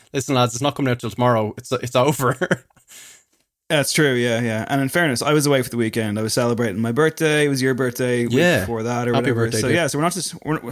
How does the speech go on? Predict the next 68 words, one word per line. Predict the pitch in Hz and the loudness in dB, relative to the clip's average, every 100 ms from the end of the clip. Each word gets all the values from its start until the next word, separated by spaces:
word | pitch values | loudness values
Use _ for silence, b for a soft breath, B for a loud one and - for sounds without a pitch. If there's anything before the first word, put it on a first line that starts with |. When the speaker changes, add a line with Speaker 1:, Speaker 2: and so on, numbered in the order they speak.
| 147 | -4
Speaker 2:
oh, | 175 233 | 0 0
cheers, | 214 202 147 | 2 0 0
same | 208 | 0
to | 190 | 2
you. | 185 113 | 2 4
Uh, | 127 135 | 2 2
we're | 131 | 2
not | 165 190 | 2 0
just | 175 | -4
trying | - 170 156 | 0 2 2
on | 147 131 | 2 2
new | 131 120 | 2 2
podcast | 131 120 120 110 | 0 0 0 0
partners. | - 117 98 98 98 | 0 -2 -2 -6 -6
We're | 104 104 101 | -4 -2 0
also | 120 120 | -2 -2
trying | - 117 110 | 0 0 2
on | 107 101 113 | 0 2 4
new | 151 | 4
ages, | 151 139 147 110 87 95 | 4 0 0 -2 -8 -4
getting | 160 160 143 | -2 0 2
older, | 143 127 95 | 2 0 -4
and | 87 98 | -6 -8
that | 92 | -8
kind | 104 90 | -8 -6
of | 98 | -4
stuff. | 113 101 | -4 -2
And | 135 | 0
I | 170 | 0
guess | - 240 | 0 -2
it's | 180 | -2
stuff | 175 165 | -2 0
like | 147 | -2
lists | 120 143 - | 0 -2 0
that | 123 | 0
really | 123 123 | 0 0
kind | 131 120 | 0 0
of | |
make | 120 120 | 0 0
you | 127 113 - B B B | 0 0 -2 B B B
realize | 151 170 160 143 | 2 2 2 0
how | 139 | -2
old | 127 147 147 | 2 2 4
or | 131 | 2
young | 123 139 143 | 4 4 4
or | 127 120 | 4 4
non-committal | 151 175 151 160 143 | 2 2 0 0 0
you | 151 | 2
are | 147 | 2
whatsoever. | 147 - 139 143 101 104 | 0 0 0 0 0 0
So | 120 | 2
that's | 160 - | 2 2
on | 160 156 | 0 0
the | |
show | 147 165 180 | 2 2 2
in | 170 | 2
the | 135 | 2
news. | 151 196 202 | 2 2 0
We'll | 120 131 | 2 2
also | 135 135 147 131 131 | 2 2 2 2 2
be | 131 | 2
reviewing | 127 120 131 120 | 2 2 2 2
the | 123 | 2
new | 131 | 2
album | 127 120 | 2 2
from | 120 120 117 | 0 0 0
Rufus | 113 110 185 190 185 - | -2 2 2 2 -2 -4
Wainwright. | - 113 160 165 170 214 233 | -4 0 2 2 2 0 -2